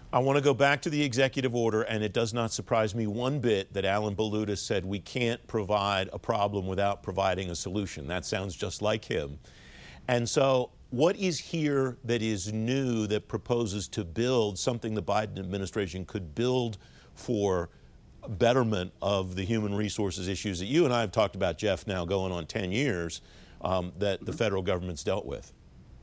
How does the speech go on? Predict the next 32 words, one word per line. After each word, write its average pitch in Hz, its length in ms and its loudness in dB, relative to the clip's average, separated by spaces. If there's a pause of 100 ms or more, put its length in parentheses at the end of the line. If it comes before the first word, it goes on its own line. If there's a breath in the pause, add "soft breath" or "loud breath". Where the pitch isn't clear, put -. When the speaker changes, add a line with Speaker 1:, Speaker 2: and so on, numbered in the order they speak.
(360)
Speaker 2:
So 143 120 -2
there 143 120 0
are 139 40 -4
a - 20 -8
few 147 220 -6
things. - 380 -10
First 165 420 -4
is, 107 720 -6
is 113 240 -6
elevating 110 500 -4
the 98 60 -6
status 92 480 -8
of 92 100 -10
O 87 140 -6 (100)
P 90 160 -6
M. 90 200 -8 (500)
Second 143 540 -2
is 113 160 -8
getting 113 340 -4
O 110 80 -6
P 107 260 -8
M 101 180 -6
focused 110 600 -8
more 110 440 -6
on 98 260 -6
policy 101 680 -8 (480)
and 101 200 -2
less 104 340 -4
on 95 220 -4
selling 90 420 -6
services. 85 720 -8 (440)
Uh, 92 80 -6